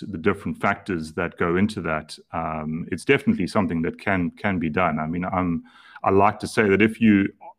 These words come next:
if you are using single sig with a Coldcard, you basically understand seventy, you know, percent of what you need to, to know to move to a multi-sig. Um, it's not that much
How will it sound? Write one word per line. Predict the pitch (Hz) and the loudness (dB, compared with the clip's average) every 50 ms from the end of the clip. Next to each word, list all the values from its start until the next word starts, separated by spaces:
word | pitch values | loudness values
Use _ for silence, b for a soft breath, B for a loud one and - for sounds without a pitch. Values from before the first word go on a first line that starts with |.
| _ _ | _ _
if | - 120 117 - 117 | -2 -2 -2 0 -2
you | 110 104 98 | 0 2 2
are | 92 | 2
using | 87 90 104 117 107 110 107 98 87 82 | 0 2 0 0 0 0 -2 -4 -4 -6
single | - - 135 143 135 127 117 | -4 -2 -2 2 2 2 2
sig | 113 - - 107 - 82 76 | 0 0 -2 -2 -2 -2 -4
with | 98 101 110 110 - - - - | 0 0 0 0 -2 -12 -8 -4
a | 101 92 92 90 85 82 b b b b _ _ - | -2 0 2 2 0 0 b b b b _ _ -6
Coldcard, | - 123 117 120 117 113 - - 110 95 85 82 80 80 B B B B B B B _ | 2 4 4 4 4 0 -2 -2 0 0 0 0 -2 -6 B B B B B B B _
you | 110 110 107 | 2 4 4
basically | 131 156 180 170 - 117 107 - 104 92 95 104 | 4 4 2 2 0 -2 -2 -2 -2 -2 -2 0
understand | 95 95 90 87 85 - - 107 98 95 92 92 90 87 82 80 - | 0 0 -2 -2 -4 -4 -2 0 2 2 2 2 2 0 -2 -2 -6
seventy, | - - - 107 98 101 95 92 87 85 80 - _ _ | -6 0 2 2 2 2 0 0 -2 -2 -4 -6 _ _
you | 98 87 | -4 -4
know, | 85 80 78 - _ _ _ _ _ _ _ _ _ _ _ _ _ _ | -4 -4 -6 -10 _ _ _ _ _ _ _ _ _ _ _ _ _ _
percent | - 95 - - - 135 123 92 78 76 - | -4 -4 -4 -2 0 0 0 0 -2 -4 -8
of | - 110 92 80 | -6 -6 -4 -4
what | 87 90 90 90 - - | -2 -2 -4 -4 -4 -6
you | 92 87 | -4 -4
need | 87 90 92 87 80 - - | -2 -2 -2 -2 -4 -6 -10
to, | - - - 85 80 80 78 | -16 -12 -8 -6 -6 -6 -8
to | - - - - 85 | -8 -12 -10 -8 -4
know | 85 90 101 98 90 87 | -2 2 2 4 2 2
to | - - 92 | 0 -2 -2
move | 87 90 87 82 | 0 0 0 -2
to | - - 92 | -2 -4 -4
a | 80 | -2
multi-sig. | 80 92 95 92 - 92 - - - 78 67 - _ B B B B B B B B B _ - | 0 0 0 -2 -2 -8 -8 -6 -8 -8 -8 -10 _ B B B B B B B B B _ -2
Um, | 92 87 85 82 80 87 90 | 0 0 2 0 0 0 0
it's | 92 - - - | -2 -2 2 2
not | 107 107 107 104 - 104 87 | 4 4 4 2 0 -4 -2
that | 87 95 95 92 - - - | 0 0 0 -2 -4 -8 -6
much | 95 92 92 82 - - - - | -2 0 0 0 -2 -6 -12 -14